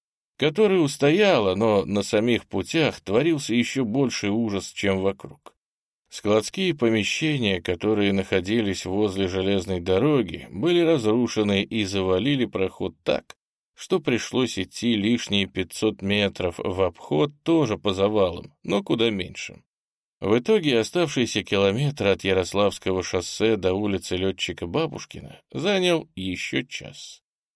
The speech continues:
До второго прилива оставалось восемь часов, за которые они должны были преодолеть семь километров. Гречкин решил, что времени достаточно, даже с запасом,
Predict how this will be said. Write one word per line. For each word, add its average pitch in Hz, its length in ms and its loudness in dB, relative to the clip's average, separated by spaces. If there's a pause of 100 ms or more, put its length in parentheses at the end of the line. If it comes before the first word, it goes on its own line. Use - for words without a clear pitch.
(220)
До 95 240 0
второго 101 500 2
прилива 123 680 -2 (140)
оставалось 160 800 -4
восемь 98 580 -4
часов, - 600 -14 (400)
за 92 260 -2
которые 120 600 0
они 98 220 0
должны 98 460 -2
были 107 240 0
преодолеть 92 800 -2
семь 135 360 -4
километров. - 720 -4 (640)
Гречкин 110 640 0
решил, 101 520 0
что - 280 -2
времени 143 460 0
достаточно, 127 840 0
даже 170 340 2
с 143 60 -2
запасом, 151 840 -2